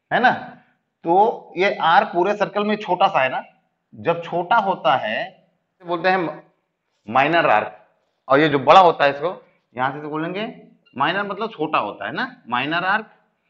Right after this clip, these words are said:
और ये जो बड़ा वाला है इसको बोलते हैं मेजर arc। क्या बोलेंगे? Major arc। ठीक है, Arc के बारे में हो गया।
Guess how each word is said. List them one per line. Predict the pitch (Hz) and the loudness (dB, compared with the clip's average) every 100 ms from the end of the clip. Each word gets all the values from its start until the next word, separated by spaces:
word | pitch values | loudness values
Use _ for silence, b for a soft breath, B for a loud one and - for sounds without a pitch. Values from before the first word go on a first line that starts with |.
| _ _ | _ _
और | 123 | -8
ये | 139 | -6
जो | 95 | -4
बड़ा | 110 151 | 2 4
वाला | 175 143 131 | 4 2 0
है | |
इसको | 127 123 | -4 -12
बोलते | 110 - | -16 -12
हैं | 123 185 240 - _ _ _ _ _ _ _ _ _ | -8 -6 -8 -14 _ _ _ _ _ _ _ _ _
मेजर | 98 90 101 131 151 147 | -20 -18 -8 -6 -2 0
arc। | 101 85 - _ _ _ _ _ _ _ _ _ | 0 -2 -8 _ _ _ _ _ _ _ _ _
क्या | 127 | -6
बोलेंगे? | 143 170 254 - - _ _ _ | -4 -4 -6 -8 -20 _ _ _
Major | 95 127 131 107 | -8 -4 0 0
arc। | 90 90 - _ _ _ _ - | -2 -6 -20 _ _ _ _ -10
ठीक | 170 | -4
है, | 247 247 - _ _ _ _ _ _ _ _ _ - | -4 -6 -20 _ _ _ _ _ _ _ _ _ -2
Arc | 135 170 | 0 2
के | 190 | 2
बारे | 170 180 | 4 4
में | 185 | 4
हो | 175 | 0
गया। | 190 | -2